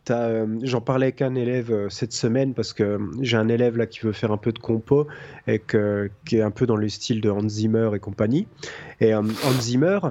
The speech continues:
il, il compose énormément en ré mineur. Par exemple, tu regardes la, la plupart des morceaux qu'il a pu faire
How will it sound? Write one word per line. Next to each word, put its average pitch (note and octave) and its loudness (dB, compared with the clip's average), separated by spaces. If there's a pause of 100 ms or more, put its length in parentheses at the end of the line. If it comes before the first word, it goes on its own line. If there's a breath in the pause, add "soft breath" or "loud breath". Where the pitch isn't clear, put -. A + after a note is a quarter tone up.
(420 loud breath)
il, C3+ 0
il C#3+ -8
compose C3+ 0
énormément E3+ 2
en D3+ 2
ré C#3+ -2
mineur. B2 -2 (160)
Par G#2+ -2
exemple, G#2 -2
tu - -4
regardes B2+ 2
la, A#2 2
la B2 0
plupart D3+ 0
des C#3 0
morceaux C#3+ -2
qu'il C#3+ -6
a A2 0
pu - -10
faire B2 0